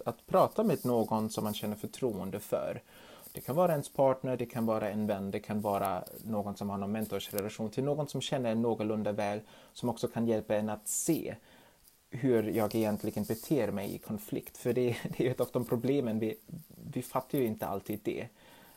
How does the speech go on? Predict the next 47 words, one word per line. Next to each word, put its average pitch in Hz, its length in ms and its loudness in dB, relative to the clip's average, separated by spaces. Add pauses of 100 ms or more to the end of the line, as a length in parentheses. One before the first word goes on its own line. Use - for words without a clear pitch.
Ehm, 104 280 -4
hade 113 220 -2
vi 110 100 2
kunnat 107 420 -2
själva 113 440 0
bedöma 104 440 -2
vårt 104 220 -8
eget 101 280 -6
beteende 117 560 -4
så - 120 -8
hade 95 120 -4
vi 101 60 -4
inte 98 400 -4 (100)
suttit - 540 -10
där 101 180 0
vi, 95 260 -4
där 101 140 -4
vi 98 80 -2
ofta - 280 -4
sitter - 360 -2
med 101 180 -4
våra 101 200 -2
konflikter, 101 640 -6
utan 104 200 -2
det 104 60 0
är 107 40 2
just 104 220 -4
att 98 120 -6
vi 107 40 -2
har 104 120 -2
blinda 107 340 -4
fläckar 117 480 -6
och 92 160 -4
vi 113 100 0
behöver 101 520 -2 (160)
per 101 180 0
definition 107 580 -2
någon 98 240 -4
annan 104 240 -4
som 107 140 -6
hjälper 101 200 -6
oss 104 120 -8
att - 140 -10
se 110 140 -2
de 104 160 -6
blinda 104 260 -6
fläckarna. 110 520 -8